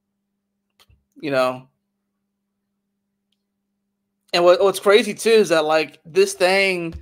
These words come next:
and then you'll wonder why people can't get close to you. It's because you have this fucking chain chomp surrounding you, and when someone gets close, it's, it tries to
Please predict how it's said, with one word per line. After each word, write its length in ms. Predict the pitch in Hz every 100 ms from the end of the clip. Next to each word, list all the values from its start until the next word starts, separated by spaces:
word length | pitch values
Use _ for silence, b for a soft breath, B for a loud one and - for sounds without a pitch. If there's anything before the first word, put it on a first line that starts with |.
| b b b b -
and 140 | 175
then 100 | 185
you'll 240 | 196 202
wonder 340 | 185 185 226 208
why 200 | 175 175
people 340 | - 214 175
can't 260 | - 196 185
get 200 | 185 131
close 340 | - 175 214 -
to 80 | 156
you. 180 | 151 B B -
It's 160 | 220
because 320 | 233 226 240 220
you 140 | 247
have 160 | 233 247
this 160 | 240
fucking 380 | - 240 226 202
chain 440 | - 202 196 254
chomp 400 | 214 - 160 147
surrounding 640 | - 175 160 180 208 175 143
you, 320 | 127 123 139 b b b -
and 100 | 190
when 120 | 196
someone 300 | - 214 208
gets 180 | 202 185
close, 500 | - 202 233 226 208
it's, 220 | 190 - -
it 280 | 196 196 -
tries 360 | 208 202 214
to 180 | 208